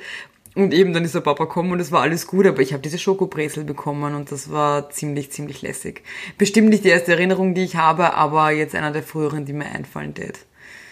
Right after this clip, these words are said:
Ja. <laughs> Aber eben, ansonsten ist dann so ab Volksschule und selbst da, also ich find's echt ein bisschen beunruhigend, wie, äh, schwammig meine Erinnerung an meine Kindheit ist.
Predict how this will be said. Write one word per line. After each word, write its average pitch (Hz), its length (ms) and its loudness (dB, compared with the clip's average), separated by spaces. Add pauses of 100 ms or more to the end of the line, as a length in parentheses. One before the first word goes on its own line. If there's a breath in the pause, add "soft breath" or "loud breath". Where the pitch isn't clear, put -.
(220 loud breath)
Ja. 143 200 -6 (200)
<laughs> 269 600 4 (320 loud breath)
Aber 190 240 6
eben, 165 360 0
ansonsten 170 760 -2
ist 156 180 -2
dann 165 100 -2
so 165 140 2
ab 156 160 2
Volksschule 160 560 2
und 151 100 2
selbst 156 320 -2
da, 151 60 -4 (120)
also 143 340 -2 (400 loud breath)
ich - 120 -10
find's 151 160 -2
echt 151 180 4
ein 143 100 -6
bisschen 156 160 0
beunruhigend, 160 760 2
wie, 151 380 0
äh, 147 500 2
schwammig 160 460 0
meine 165 180 0
Erinnerung 170 400 0
an 143 80 -2
meine 139 200 -4
Kindheit - 500 -8
ist. - 360 -10